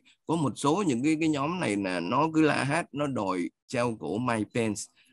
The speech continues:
Thì quý vị biết là Donald Trump trả lời như thế nào không? "Ừ, mấy cái tay đó coi như vậy chứ là cái ý,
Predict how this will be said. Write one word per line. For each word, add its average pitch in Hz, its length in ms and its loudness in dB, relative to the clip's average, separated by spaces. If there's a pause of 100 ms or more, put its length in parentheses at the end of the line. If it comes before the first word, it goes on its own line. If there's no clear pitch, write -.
(140)
Thì 107 60 0
quý 131 120 4
vị 147 180 4
biết 170 300 -2 (160)
là 90 460 -4 (340)
Donald 135 360 -2
Trump 127 200 -2
trả - 140 -8
lời 107 200 -2
như 95 100 -2
thế 147 140 -2
nào 113 200 -2
không? 127 300 -4 (760)
"Ừ, 104 400 -2
mấy 123 160 0
cái 151 120 0
tay 123 280 0
đó 113 240 0
coi 120 220 0
như 120 140 2
vậy 101 280 -2
chứ 135 120 -2
là 101 220 -2 (400)
cái 131 100 0
ý, 160 180 -2